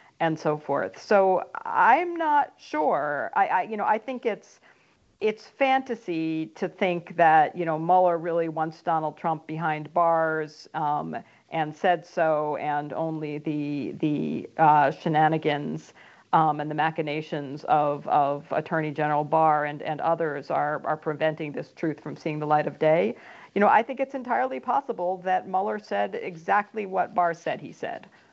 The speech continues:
Um, you know, uh, that Mueller said, you know, "Look, I'm not gonna make a legal conclusion here about obstruction of justice. You know,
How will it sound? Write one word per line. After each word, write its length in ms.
Um, 460
you 100
know, 380
uh, 440
that 220
Mueller 340
said, 640
you 100
know, 460
"Look, 380
I'm 300
not 240
gonna 160
make 220
a 40
legal 280
conclusion 560
here 240
about 260
obstruction 480
of 100
justice. 640
You 120
know, 540